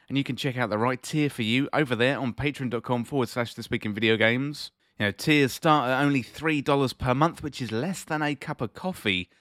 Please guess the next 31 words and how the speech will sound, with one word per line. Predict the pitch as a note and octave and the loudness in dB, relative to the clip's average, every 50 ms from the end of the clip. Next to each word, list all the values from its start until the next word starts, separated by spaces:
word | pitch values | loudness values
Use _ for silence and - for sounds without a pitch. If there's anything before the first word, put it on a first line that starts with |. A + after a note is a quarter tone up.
| _ _ _ _ | _ _ _ _
So | - - - | -12 -10 0
head | G2 E3 G3 | 2 4 4
on | E3+ D3+ C#3 | 6 4 4
over | B2+ B2 B2 C#3+ D3+ | 4 4 2 0 -4
to | - - A2 G2 | -4 -4 -6 -4
patreon | - - - D#3 C#3 - C#3 A#2 | -4 -2 -4 -2 -2 -2 -4 -4
dot | A2 G2+ | -4 -4
com | - A#2 G#2+ G#2 | -2 -2 -2 -2
forward | G2 - - C#4 F#3 - | -2 -2 0 0 0 0
slash | - - A#2 G#2+ - | 0 -2 -4 -4 -4
this | - A2+ G2+ | -8 -10 -6
week | - A#2 G#2 | -6 -4 -4
in | A#2 A2+ | -4 -4
video | B2 F3+ G#3+ A3 G3+ F#3 | -4 0 2 2 4 4
games | F#3+ F#3+ F#3+ F#3+ F#3 C#3+ - - _ _ _ _ _ _ | 4 4 4 2 0 -4 -6 -12 _ _ _ _ _ _
and | A#2 C#3 C#3 | -8 -8 -8
find | - - - B2+ C3+ C#3 C3+ | -10 -6 -4 -2 0 0 0
the | B2 A2 | 0 0
right | A2+ A#2+ - - - | 0 -2 -4 -4 -10
tier | - - - G2+ G2 G2+ | -12 -8 -4 -2 -2 -2
for | - - | -2 -4
you | A2 F#2+ E2+ E2 D#2 | -4 -4 -4 -4 -6
today. | - - D#2+ - - C#3 D#3 D3 A#2 E2+ D2 - _ _ _ _ _ _ _ _ _ _ _ _ _ _ _ _ | -10 -12 -4 2 4 6 6 6 2 0 -4 -10 _ _ _ _ _ _ _ _ _ _ _ _ _ _ _ _
Well, | - F#2 | -6 0
that | B2 G3 G3 | 2 2 4
is | D#3+ C#3 | 2 2
it | F3 A#2 - | 0 -4 -2
for | - | -2
my | C#3 B2+ | 0 0
waffly | B2+ C3 C3 - B2+ A#2+ - - | 0 0 -2 0 -2 -2 -2 0
intro, | G#3 G#3+ F#3+ - - B2+ B2+ B2+ B2+ A#2 | -2 -2 -2 2 4 4 6 6 4 0